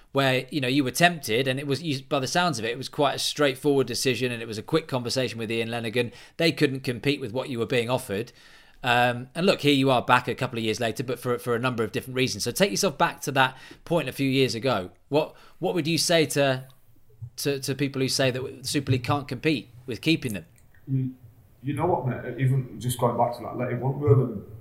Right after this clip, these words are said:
Speaker 2: Wigan not being able to compete with what they were offering. It was more that Wigan didn't really think that's what I were worth,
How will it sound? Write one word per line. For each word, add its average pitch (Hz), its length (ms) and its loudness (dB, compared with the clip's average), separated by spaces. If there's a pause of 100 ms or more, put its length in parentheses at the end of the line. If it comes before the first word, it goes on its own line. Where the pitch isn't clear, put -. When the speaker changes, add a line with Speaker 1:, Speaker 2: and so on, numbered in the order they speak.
(120)
Speaker 2:
Wigan 120 260 0
not 113 180 -4
being 113 140 -4
able 104 120 -8
to - 60 -10
compete 107 520 -6 (280)
with 104 320 -6 (280)
what 104 160 -4
they 110 80 -2
were 107 180 -4
offering. 107 320 -4
It 98 80 -4
was 107 180 -8
more 98 480 -4 (280)
that 101 180 -6
Wigan 107 280 -8
didn't 98 180 -6
really 101 240 -8
think 101 260 -10 (160)
that's - 300 -8
what 101 160 -6
I 101 60 -4
were 98 80 -6
worth, 98 440 -8